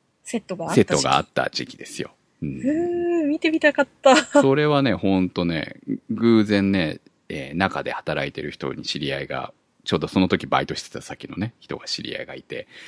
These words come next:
Speaker 2: えー、「ぜひ見に行ったら連れて行くよ」って言われたんで、連れてってもらったんですけど、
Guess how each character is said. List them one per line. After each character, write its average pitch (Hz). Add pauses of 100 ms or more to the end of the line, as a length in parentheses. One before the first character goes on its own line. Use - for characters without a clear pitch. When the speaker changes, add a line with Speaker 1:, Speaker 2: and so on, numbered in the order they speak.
(140)
Speaker 2:
え -
ー、 -
「ぜ 120
ひ 113
見 101
に 101
行 78
っ -
た -
ら 67 (260)
連 98
れ 101
て 107
行 98
く 104
よ」 98
っ 90
て -
言 -
わ -
れ 73
た -
ん -
で、 -
連 - (160)
れ 95
て 95
っ -
て -
も -
ら -
っ -
た -
ん -
で -
す -
け -
ど、 -